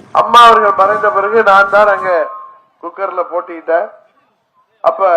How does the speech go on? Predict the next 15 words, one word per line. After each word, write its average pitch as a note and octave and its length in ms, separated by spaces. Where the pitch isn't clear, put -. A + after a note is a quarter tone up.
ஆளுங்கட்சியா G#3 580
இருந்த F#3 300
பழனிசாமியும் F#3 760
முன்னாள் F3+ 340
அமைச்சர்களும் F3+ 600
தெரு G3 180
தெருவா G#3+ 300
போய் G#3 260
வீடு G#3 340
வீடா G3 260
ஆறாயிரம், E3 760
ஏழாயிரம், E3 580
பத்தாயிரம்னு E3 680
ஓட்டு D#3 160
கொடுத்தாங்க. D3 460